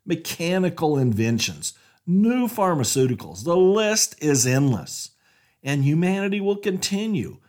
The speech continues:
to unlock the secrets of science that God authored from the beginning. In fact, we are appointed by God to be good stewards of everything, including the responsible management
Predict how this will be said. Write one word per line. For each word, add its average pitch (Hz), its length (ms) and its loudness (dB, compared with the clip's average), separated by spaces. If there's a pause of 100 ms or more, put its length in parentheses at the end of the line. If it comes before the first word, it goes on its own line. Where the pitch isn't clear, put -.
(200)
to - 100 -20
unlock 156 420 0
the 107 100 -6
secrets 175 540 -2
of 214 120 -8
science 101 540 -6
that 120 200 -8
God 180 460 0
authored 131 580 -2
from 123 240 -4
the 143 80 -2
beginning. 190 600 -2 (800)
In 123 140 0
fact, - 560 -4 (720)
we 143 160 4
are 113 120 0
appointed 220 540 -4
by 160 140 0
God 98 300 -4
to 120 60 0
be 135 140 2
good 165 300 2
stewards 170 440 4
of 180 100 0
everything, 208 540 -2 (240)
including 190 500 0
the 135 100 0
responsible 175 760 0
management 117 840 -2